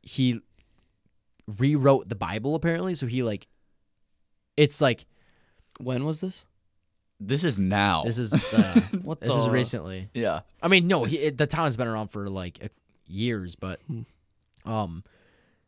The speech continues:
Speaker 1: there, yeah, th-, they just do, did a documentary on this, like, an article or something, and he is, like, he has long hair, he dresses in all white and everything. He has a throne.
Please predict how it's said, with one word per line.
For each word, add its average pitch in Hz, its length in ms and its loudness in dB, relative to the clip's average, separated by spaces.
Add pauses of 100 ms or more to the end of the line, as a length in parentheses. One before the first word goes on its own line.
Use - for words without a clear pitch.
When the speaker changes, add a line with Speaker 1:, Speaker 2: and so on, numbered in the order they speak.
(160)
Speaker 1:
there, 127 160 2
yeah, 113 200 2
th-, 101 200 -8
they 117 100 2
just 113 180 0
do, 113 160 0
did 110 200 0
a 101 220 2
documentary 104 600 -2
on 87 140 -6
this, 87 440 -10
like, 87 180 -10
an 85 60 -12
article 95 360 -6
or 85 100 -8
something, 87 500 -10 (200)
and 98 440 -4
he 95 440 -6 (720)
is, 104 160 -4
like, 92 260 -6 (580)
he 113 140 -10
has 101 100 -2
long 107 320 0
hair, 107 280 -2
he 98 140 -6 (100)
dresses 104 460 -4
in 104 80 -4
all 101 260 0
white 98 280 -2
and 98 80 -6
everything. 98 200 -4
He 110 140 -2
has 113 100 -2
a 117 200 0
throne. 107 840 0